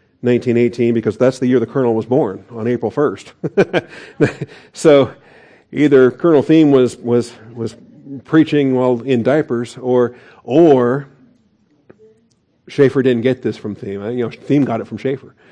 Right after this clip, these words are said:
You know, that's, that's the order on that. And then Schaefer, all the Dallas guys were trained with this stuff in the twenties and thirties and forties and fifties. So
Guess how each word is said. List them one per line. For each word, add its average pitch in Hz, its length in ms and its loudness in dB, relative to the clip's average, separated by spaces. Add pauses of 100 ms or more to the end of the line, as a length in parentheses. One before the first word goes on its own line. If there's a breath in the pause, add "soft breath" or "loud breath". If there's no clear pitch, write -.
(260 soft breath)
You 113 160 -4
know, 104 100 -8
that's, 117 120 -8
that's 123 200 -4
the 107 100 -4
order 107 260 -4
on 104 140 -16
that. 110 260 -14
And 110 160 -10
then 110 100 -6
Schaefer, 139 380 -2
all 131 260 -6
the 156 120 0
Dallas 117 340 -2
guys 107 300 -8
were 113 80 -10
trained 110 340 -8
with 107 100 -10
this 110 140 -10
stuff 104 320 -10
in 110 80 -10
the 107 60 -12
twenties 110 440 -8
and 101 120 -14
thirties 107 340 -10
and 104 100 -20
forties 107 360 -12
and 104 120 -20
fifties. - 480 -20
So 131 160 -20